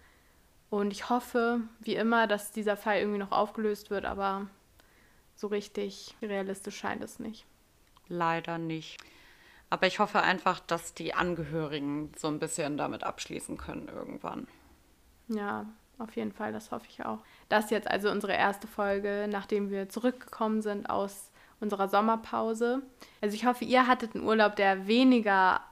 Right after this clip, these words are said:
Speaker 1: aufwühlend war und hoffen aber auch, dass es euch natürlich gefallen hat und spannend war. Ich bin mal wieder komplett <laughs> fertig nach diesem Fall, weil ich so viele Fragen habe, wie du ja auch.
Speaker 2: Ja.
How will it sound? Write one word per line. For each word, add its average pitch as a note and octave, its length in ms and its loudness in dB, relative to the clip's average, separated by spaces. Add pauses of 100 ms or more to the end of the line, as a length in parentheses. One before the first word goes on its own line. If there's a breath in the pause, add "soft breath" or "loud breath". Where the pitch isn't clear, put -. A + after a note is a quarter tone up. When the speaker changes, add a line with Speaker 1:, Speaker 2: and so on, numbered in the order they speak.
(420)
Speaker 1:
aufwühlend A3 640 6
war G#3+ 520 4
und G3 720 -2 (440 soft breath)
hoffen A#3+ 160 4
aber A3 220 8
auch, G3 140 2
dass G#3 160 -4
es - 140 -10
euch G3 140 -2
natürlich G3 400 -6
gefallen G#3 480 0
hat C4+ 220 0
und G3+ 140 -6
spannend G#3 520 -2
war. C4+ 260 -2 (220)
Ich A3+ 420 -2 (120)
bin A3 180 8
mal G#3 220 4
wieder G3 800 4
komplett G#3 800 -4
<laughs> - 40 -20
fertig - 760 0 (360 loud breath)
nach A3+ 160 2
diesem G3+ 300 -6
Fall, G3 320 0
weil G3 180 0
ich G3 100 -8
so G3+ 120 -4
viele G3 200 -8
Fragen F#3+ 420 4
habe, G3 180 -6
wie G3 60 -6
du G3 140 -6
ja F#3+ 200 0
auch. G3 160 0
Speaker 2:
Ja. D#3 160 -4